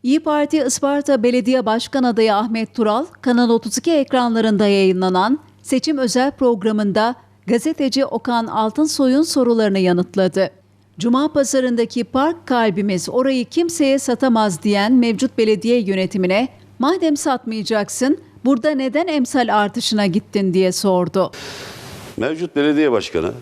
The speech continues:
Speaker 2: şimdi Cuma pazarında bir yerimiz var.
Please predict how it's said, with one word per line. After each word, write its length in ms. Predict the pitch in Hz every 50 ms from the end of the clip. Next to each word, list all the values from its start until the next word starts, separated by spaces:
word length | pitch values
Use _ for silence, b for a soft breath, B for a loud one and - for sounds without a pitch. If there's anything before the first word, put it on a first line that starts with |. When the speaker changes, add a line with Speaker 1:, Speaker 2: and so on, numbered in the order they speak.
| - - - - - - - - - - _ - - - _ _ _ _ _ _ - - - - - - - - - - - - - - - - - - - - - - - - - -
Speaker 2:
şimdi 360 | - - - 151 147 147 123 95
Cuma 300 | 107 123 139 147 147 123
pazarında 600 | 131 120 104 104 101 95 92 87 98 85 67 - - - - - _ _ -
bir 120 | 120 135 131
yerimiz 440 | 117 107 98 92 90 82 69 65
var. 260 | 64 - - - -